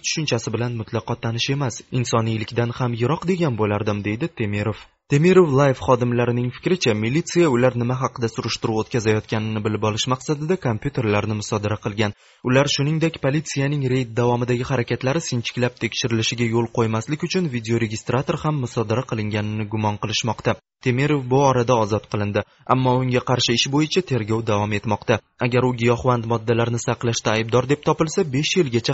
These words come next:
qamoq jazosiga hukm qilinishi mumkin. Uning qo'lida ishlab kelayotgan bir necha xodim ham so'roq qilindi. Ammo ko'plab qirg'izistonlik Temirov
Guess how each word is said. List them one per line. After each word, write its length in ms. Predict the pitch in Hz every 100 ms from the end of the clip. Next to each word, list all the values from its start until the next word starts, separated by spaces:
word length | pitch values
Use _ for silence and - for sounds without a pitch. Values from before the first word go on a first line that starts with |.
| -
qamoq 220 | 110 123 139
jazosiga 400 | 117 110 - 113 107
hukm 240 | - 107 104
qilinishi 400 | 110 107 107 120 107
mumkin. 240 | 104 107 - _ -
Uning 220 | 123 117 -
qo'lida 220 | 113 113 117
ishlab 260 | - 117 -
kelayotgan 480 | 117 113 110 - 113 110
bir 100 | 113 110
necha 180 | 104 113
xodim 240 | 113 107 139 180
ham 100 | 170 -
so'roq 240 | 110 - -
qilindi. 280 | 104 104 104 _ _ -
Ammo 180 | 135 131 131
ko'plab 320 | 127 127 123 131
qirg'izistonlik 680 | 117 113 110 - 123 170 180 -
Temirov 340 | 120 160 196